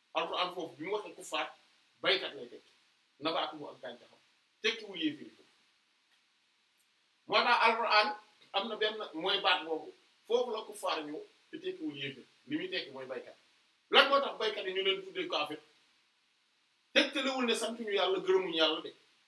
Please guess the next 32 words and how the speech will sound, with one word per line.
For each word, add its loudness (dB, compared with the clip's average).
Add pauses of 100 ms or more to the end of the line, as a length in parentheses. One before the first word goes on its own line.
(420)
ak -4
gëmuñu -2
Yàlla, -2
déedéet. 0 (1120)
Li 2
tax 2
ñu 0
leen 4
di -10
tuddee -4
kaafir -2 (180)
moom -4
mooy -6
dañuy -6
suul, -8 (1400)
maanaam -2
dañuy -2
gas, -4 (480)
suul -6
pepp -6
mi, -18 (760)
maanaam -8
li -2
ñuy -4
bay -4
dañ -10
koy -6
suul. -18 (920)
Loolu 4
moom -4
mooy -4
kaafir. -8